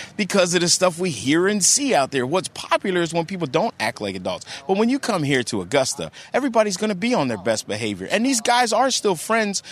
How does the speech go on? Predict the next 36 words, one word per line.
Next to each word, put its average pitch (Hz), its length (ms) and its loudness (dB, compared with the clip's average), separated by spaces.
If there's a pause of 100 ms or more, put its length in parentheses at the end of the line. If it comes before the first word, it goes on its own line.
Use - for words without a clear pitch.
(140)
and 165 160 -2
play 214 260 0
together 147 560 2 (180)
at 156 140 0
their 170 140 2
home 190 320 0
courses 202 640 -4
when 139 160 0
they're 147 220 0
out, 175 240 0 (200)
you 151 140 -4
know, 127 160 2
not 120 320 0
playing 156 320 -2
on 147 80 0
the 135 80 -2
P 156 140 -6
G 147 140 -2
A 143 40 -2
Tour 170 260 -2 (240)
or 151 80 -2
playing 180 360 -2
at 143 80 -4
Live. 165 380 -2 (200)
So 170 180 2
the 160 140 -2
drama 208 420 0
was 165 240 0
a 214 60 -8
little 247 480 0
bit 175 240 0
oversteeped, 127 680 -2
just - 280 -2
a 110 40 -4
little 107 240 -2
bit. 92 220 -6